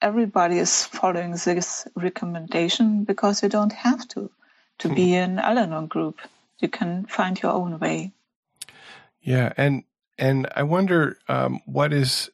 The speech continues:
Speaker 2: maybe your understanding? I know I have my understanding, but I'm curious to hear yours of what does it mean that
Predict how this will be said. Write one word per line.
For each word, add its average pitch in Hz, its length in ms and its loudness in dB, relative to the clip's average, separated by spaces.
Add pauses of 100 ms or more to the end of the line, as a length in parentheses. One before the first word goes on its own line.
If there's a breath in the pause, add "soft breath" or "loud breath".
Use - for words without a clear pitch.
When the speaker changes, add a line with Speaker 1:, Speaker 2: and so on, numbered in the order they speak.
Speaker 2:
maybe 131 280 -2
your 123 340 0
understanding? 113 920 -2
I 113 100 0
know 117 140 4
I 113 60 4
have 123 180 0
my 120 160 4
understanding, 110 560 -2
but 110 120 -2
I'm - 100 -4
curious - 420 -4
to - 100 -2
hear 120 140 0
yours 107 420 -2
of 107 280 -4
what 120 240 0
does 123 180 0
it 113 100 -2
mean 117 300 0
that 120 240 0